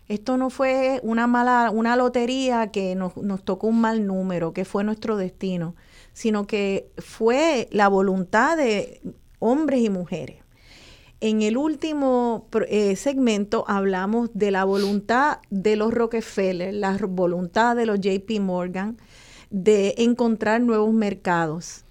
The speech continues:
Encontraron en Puerto Rico una clase dirigente criolla que le puso en bandeja de plata, eh, todo lo que ellos querían sin la resistencia que quizás pusieron otros países vecinos, como por ejemplo Cuba.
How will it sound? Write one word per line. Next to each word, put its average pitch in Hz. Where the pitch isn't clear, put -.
Encontraron 202
en 233
Puerto 196
Rico 240
una 220
clase 240
dirigente 214
criolla 277
que 240
le 226
puso 247
en 285
bandeja 208
de 247
plata, 240
eh, 208
todo 269
lo 247
que 226
ellos 214
querían 220
sin 226
la 214
resistencia 254
que 220
quizás 226
pusieron 240
otros 247
países 220
vecinos, 233
como 185
por 170
ejemplo 185
Cuba. 262